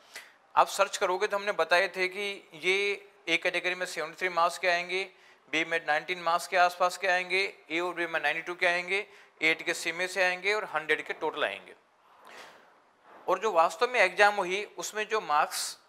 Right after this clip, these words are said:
का आया हुआ है, ये है कि ए कैटेगरी में सिक्सटी नाइन के आए, B में ट्वेंटी थ्री के आए, ए और बी में नाइंटी टू के आए। यानी नाइंटी टू ए और बी बताया था, नाइंटी टू के ही आए हैं, थोड़ा बहुत ऊपर नीचे हो सकता है।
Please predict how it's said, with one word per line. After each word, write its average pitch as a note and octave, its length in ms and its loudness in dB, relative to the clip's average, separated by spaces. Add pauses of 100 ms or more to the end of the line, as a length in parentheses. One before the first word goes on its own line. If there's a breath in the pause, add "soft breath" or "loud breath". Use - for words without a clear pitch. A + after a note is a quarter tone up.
(220)
का F#3 80 8
आया C#3+ 200 6
हुआ E3+ 160 6
है, D3+ 300 2 (1000 loud breath)
ये F#3 160 2
है F#3 240 4
कि G3+ 300 -2
ए E3+ 40 2
कैटेगरी F3 360 0
में F#3 80 -4
सिक्सटी F3+ 320 -6
नाइन F#3 240 -2
के F#3+ 80 2
आए, F#3+ 320 0 (160)
B D#3+ 120 2
में E3+ 160 -2
ट्वेंटी D#3+ 260 -6
थ्री F#3+ 160 -2
के F#3+ 100 -2
आए, G3+ 360 0
ए E3 60 -4
और F3+ 180 0
बी E3+ 140 -2
में F#3 240 -6 (120)
नाइंटी D3+ 260 4
टू C#3+ 120 -6
के A#2+ 120 -2
आए। F#2 140 -2 (200)
यानी D3 140 -6
नाइंटी F3 200 -2
टू F#3+ 160 -4
ए E3+ 100 -2
और F3+ 140 -4
बी F3+ 80 -8
बताया E3+ 280 0
था, C4 100 -4
नाइंटी D#3+ 260 0
टू D#3+ 140 -14
के F3 120 -2
ही F#3 80 4
आए C#3 140 6
हैं, E3 240 -2 (760 loud breath)
थोड़ा D3 180 4
बहुत E3+ 180 -2
ऊपर D#3 260 -2
नीचे F3 160 -2
हो E3+ 100 2
सकता F3+ 240 -4
है। C#4 180 -2